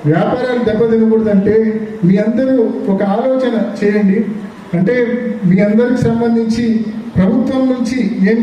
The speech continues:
కోఆపరేషన్ కావాలనేది కూడా కొన్ని సూచనలు ఆయన చేసినాడు ఆ రోజు వచ్చిన బృందానికి. ఆ దిశగా కూడా కొంచెం ఆలోచన చేయండి.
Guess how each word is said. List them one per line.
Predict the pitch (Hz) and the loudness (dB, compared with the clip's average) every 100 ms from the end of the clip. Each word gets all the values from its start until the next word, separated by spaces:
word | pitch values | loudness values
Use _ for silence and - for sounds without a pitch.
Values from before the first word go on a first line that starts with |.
| 226 | 2
కోఆపరేషన్ | 226 226 226 220 220 220 202 | 2 2 2 2 2 0 0
కావాలనేది | 208 214 208 208 208 | 0 2 2 2 2
కూడా | 220 196 190 - - - - | 2 0 -2 -6 -12 -10 -4
కొన్ని | 190 196 196 | -2 -2 -2
సూచనలు | 247 254 247 220 | -2 0 0 0
ఆయన | 202 196 | 0 2
చేసినాడు | 196 - 202 170 | 2 2 0 2
ఆ | 180 | 0
రోజు | 185 170 170 | 0 0 0
వచ్చిన | 170 190 185 | 2 0 0
బృందానికి. | 170 196 185 165 151 160 - - - - | 2 2 2 0 -2 -4 -6 -12 -8 -6
ఆ | 196 226 | -2 -2
దిశగా | 220 254 247 233 | 0 0 -2 -2
కూడా | 240 240 202 - - | 0 0 -2 -4 -2
కొంచెం | 208 202 170 | 0 2 2
ఆలోచన | 202 247 233 233 220 | 0 0 0 0 2
చేయండి. | 214 208 208 | 0 0 0